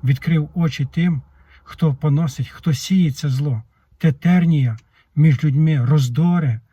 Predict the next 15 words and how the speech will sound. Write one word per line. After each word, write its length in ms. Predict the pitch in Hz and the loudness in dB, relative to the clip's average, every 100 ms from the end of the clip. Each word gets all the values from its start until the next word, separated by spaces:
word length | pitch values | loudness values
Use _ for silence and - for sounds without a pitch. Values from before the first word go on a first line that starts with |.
| _ _ | _ _
насильство. 840 | 143 147 - 180 180 - 139 113 - _ _ _ _ _ | 0 0 2 2 2 -2 -6 -6 -8 _ _ _ _ _
Тому 280 | 151 151 139 | 2 2 2
що 180 | - | -2
написано: 440 | 147 139 160 - 143 | -4 -2 -6 -2 -2
"Не 60 | |
всякий, 400 | 139 - 143 - | -2 -4 -6 -4
говорящий 520 | 117 143 147 131 - 139 | -2 -2 -4 -6 -6 -4
мені: 120 | 139 | -2
Господи, 400 | 131 131 - 127 | -2 -6 -6 -6
Господи, 360 | 139 170 143 | -4 -6 -6
йде 100 | 123 | -4
в 80 | 143 | -4
Царство 360 | - 143 - 135 | -6 -10 -8 -6
Небесне". 420 | 135 127 - _ _ _ _ _ _ _ | -4 -6 -10 _ _ _ _ _ _ _
І 320 | 175 143 131 | -4 0 0